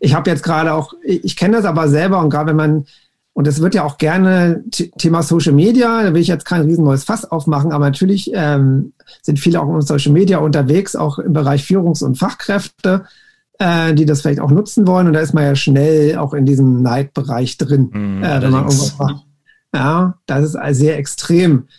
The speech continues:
Speaker 1: Und da merke ich auch viel, dass es ganz schön konk-, ganz schön aus der Bahn wirft. Und dann war es am Anfang, jetzt,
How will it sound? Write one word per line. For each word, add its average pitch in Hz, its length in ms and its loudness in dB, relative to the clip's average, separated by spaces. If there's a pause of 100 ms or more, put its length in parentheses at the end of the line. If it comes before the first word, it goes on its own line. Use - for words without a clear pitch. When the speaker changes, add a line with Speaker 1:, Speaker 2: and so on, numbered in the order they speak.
(500)
Speaker 1:
Und 156 260 0
da 156 160 -2
merke 170 240 0
ich 180 80 0
auch 156 80 -4
viel, 190 160 0
dass 175 260 0
es 151 140 -2
ganz 156 220 -4
schön 165 200 0
konk-, 139 320 -2
ganz 165 200 0
schön 180 120 0
aus 151 140 -2
der 143 120 -2
Bahn 131 380 2
wirft. 117 480 0 (520)
Und 143 120 2
dann 147 160 4
war 151 140 2
es - 300 -6 (240)
am 156 160 2
Anfang, 175 680 0
jetzt, 165 480 -6